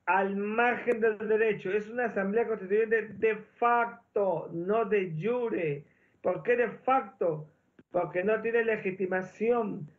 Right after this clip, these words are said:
porque no ha seguido los procedimientos lógicos de un proceso para instalar una asamblea. Y lo más importante, porque no cumple su objeto, que es dar una asamblea, una, digo, una constitución política para Venezuela,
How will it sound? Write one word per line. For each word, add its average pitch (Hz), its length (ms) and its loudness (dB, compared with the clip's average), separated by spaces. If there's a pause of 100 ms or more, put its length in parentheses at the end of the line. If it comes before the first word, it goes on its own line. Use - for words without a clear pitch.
(140)
porque 180 280 0
no 208 120 2
ha 220 40 2
seguido 220 300 0
los 226 200 -2
procedimientos 196 720 0
lógicos 208 560 -2
de 202 60 4
un 214 180 -4
proceso 202 540 -2
para 196 220 2
instalar 185 640 0
una 240 200 -2
asamblea. 220 640 0 (280)
Y 180 100 -6
lo 180 160 0
más 254 160 2
importante, 240 640 0 (400)
porque 180 360 0
no 226 220 2
cumple 247 320 2
su 202 160 -2
objeto, 180 800 0 (280)
que 196 360 2
es 220 80 -4 (240)
dar 220 220 2
una 233 160 -2
asamblea, 214 680 0 (380)
una, 202 340 -2
digo, 202 280 0
una 220 280 -2
constitución 202 720 -2
política 226 960 0
para 196 160 -2
Venezuela, 208 720 0